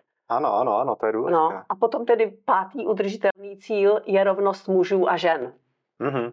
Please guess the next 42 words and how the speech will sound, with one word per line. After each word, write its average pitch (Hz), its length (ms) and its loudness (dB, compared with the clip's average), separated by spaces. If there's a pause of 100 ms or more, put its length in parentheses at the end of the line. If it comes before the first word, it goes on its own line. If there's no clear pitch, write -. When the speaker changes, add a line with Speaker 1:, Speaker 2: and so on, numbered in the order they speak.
Speaker 1:
mhm. 123 160 -10
Speaker 2:
Takže 165 200 0
tady 180 200 0
to 180 100 -2
máme 180 280 2
nalinkovaný, 185 760 2
ale 185 200 2
tenhle 180 320 0
pán 175 420 0
už 185 200 -2
byl 180 220 4
u 196 120 0
toho 190 420 0 (100)
mnohem 165 800 -2
dřív 190 400 -4
než 170 240 0
O 156 140 2
S 165 220 0 (100)
N. 156 240 -2 (300)
Speaker 1:
A 110 100 -2
co 123 140 -6
se 127 140 -6
týče 135 280 -4
toho 135 240 -2
genderu, 127 640 0
eh, - 20 -2 (580)
jestli - 200 -10
se 127 120 -6
nemýlim, 117 480 -2
tak - 160 -6
si 123 140 -4
kus 117 220 -8
svého 117 460 -4
života 113 360 0
tomu 120 220 -6
taky, 120 440 -2
eh, - 20 -4 (520)
dala 101 380 -2 (200)
svou - 300 -2
energii, 95 600 -4
že? 95 160 -6
Speaker 2:
Ano, 233 380 -2